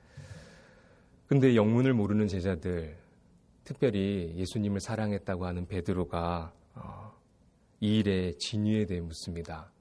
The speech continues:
"주님, 왜 이러십니까? 이건 아랫사람들이 하는 일입니다." "왜 이런 일을 하십니까?" "제 발은 절대 씻을 수 없습니다.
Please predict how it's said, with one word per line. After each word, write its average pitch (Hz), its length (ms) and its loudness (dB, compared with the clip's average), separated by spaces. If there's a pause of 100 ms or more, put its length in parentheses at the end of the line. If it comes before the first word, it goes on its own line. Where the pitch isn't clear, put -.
(240)
"주님, 113 300 2
왜 92 120 2
이러십니까? 87 920 -2 (480)
이건 107 280 4
아랫사람들이 104 760 2
하는 123 320 -2
일입니다." 82 560 -8 (1000)
"왜 139 160 8
이런 117 240 8
일을 101 160 4
하십니까?" 87 640 -8 (240)
"제 101 180 0
발은 90 380 -2
절대 92 520 -2
씻을 - 300 -4
수 - 200 -4
없습니다. 85 680 -6